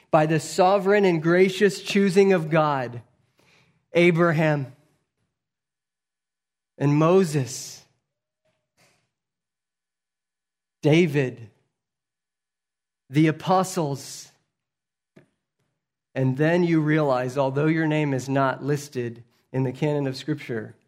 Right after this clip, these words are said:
if you belong to God by faith in Jesus Christ,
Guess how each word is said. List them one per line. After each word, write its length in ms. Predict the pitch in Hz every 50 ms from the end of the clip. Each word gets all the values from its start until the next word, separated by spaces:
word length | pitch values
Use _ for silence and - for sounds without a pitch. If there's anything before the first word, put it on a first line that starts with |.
| _ _ _ _ _ _ _ _ _ _ _ _ _ _ _ _
if 120 | - 135 139
you 140 | 139 160
belong 360 | 165 165 160 151 143 147 147 147
to 80 | - 135
God 320 | 123 139 127 127 127 117
by 160 | 127 120 123
faith 340 | 120 - - 127 131 131 131
in 120 | 131 123
Jesus 360 | 123 131 127 120 120 123 123 -
Christ, 640 | - - 107 101 98 95 95 - - - _ _